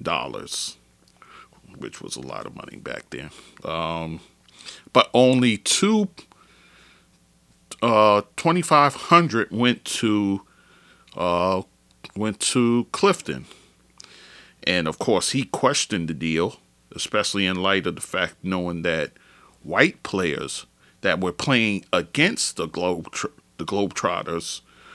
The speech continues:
were getting paid substantially more than the actual Globetrotters. Go figure.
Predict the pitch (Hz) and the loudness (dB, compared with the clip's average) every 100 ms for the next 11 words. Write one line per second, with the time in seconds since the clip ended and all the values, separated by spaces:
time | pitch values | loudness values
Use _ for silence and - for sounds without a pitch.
0 | - 95 87 127 - - 139 113 - 113 | -8 -6 -2 -2 -2 0 2 2 0 -2
1 | 95 - - 156 202 - 101 82 90 87 | 0 0 4 4 4 0 -2 -2 -2 0
2 | 87 110 120 123 135 - _ - 107 110 | 0 0 0 -2 -4 -10 _ -2 2 2
3 | - 147 151 180 220 - - - - - | 0 -4 0 0 0 -2 -4 -4 -6 -4
4 | 110 110 120 98 - - | -2 0 2 0 -2 -12